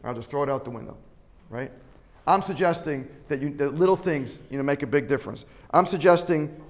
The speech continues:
things like, like turning lights off, right? Turning lights off. If you're in your house, right, or even in your, you're in a hotel or something, and, or you're in the cl-, classroom and everybody's out of the classroom,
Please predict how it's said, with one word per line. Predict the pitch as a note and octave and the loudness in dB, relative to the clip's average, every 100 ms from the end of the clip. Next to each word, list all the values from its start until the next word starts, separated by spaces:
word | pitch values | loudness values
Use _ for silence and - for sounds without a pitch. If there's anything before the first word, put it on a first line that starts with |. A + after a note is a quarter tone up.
| - | 0
things | F3+ E3+ C#3 | 2 2 2
like, | D3+ C#3+ - - - - _ _ _ _ - _ - _ _ _ _ _ - - | 4 4 2 -14 -20 -20 _ _ _ _ -20 _ -20 _ _ _ _ _ -20 -2
like | C#3+ C#3+ | 0 0
turning | G#3 G3+ | 0 0
lights | F3+ E3+ E3+ | 2 0 0
off, | C#3 A2 - - - - - _ - - - - - - - D#3+ - - - | -2 -2 -6 -18 -20 -20 -20 _ -20 -20 -20 -20 -20 -20 -20 -20 -20 -20 -10
right? | C3 C3+ - - | -10 -10 -16 -12
Turning | - G#3 G3+ | -2 -2 0
lights | E3+ D#3 - | 2 0 0
off. | A#2 - - - | -6 -6 -18 -6
If | D3+ E3+ | -6 0
you're | A3+ A#3 A#3 | 4 4 4
in | G3 F#3+ G3 - | -2 -4 -8 -8
your | E3+ E3+ E3+ - - - | -2 -2 -2 -10 -20 -6
house, | D#3+ B2+ B2+ - - - _ - | 0 0 0 -6 -18 -20 _ -8
right, | C3+ C#3 C#3 - - - | -2 0 -2 -10 -20 0
or | E3+ E3 | 8 8
even | G3 G3 | 8 2
in | F#3+ F#3 | 0 2
your, | F3 E3+ - - | 0 0 -8 -2
you're | E3 | 0
in | E3+ D#3+ | 4 2
a | |
hotel | D#3 D#3 D#3+ C#3+ C3 C#3 - - | 2 -2 0 2 2 -2 -12 -12
or | C3+ | -10
something, | D3 C3+ C#3+ C#3 C#3 - - | -6 -6 -6 -10 -12 -20 -2
and, | D#3 D#3 - - - | -2 -2 -8 -18 -2
or | D3+ E3 | 4 6
you're | F#3+ G3 | 8 6
in | F#3+ | 6
the | F3+ | 0
cl-, | F3 D#3 | -2 -4
classroom | F3+ E3+ E3+ D#3+ | 4 4 4 -2
and | C#3 | 0
everybody's | D3+ E3 E3 D3+ | 0 2 0 2
out | D#3 | 0
of | D3 | -2
the | |
classroom, | C#3+ D#3 D3+ B2+ A#2+ | -2 -4 -4 -8 -12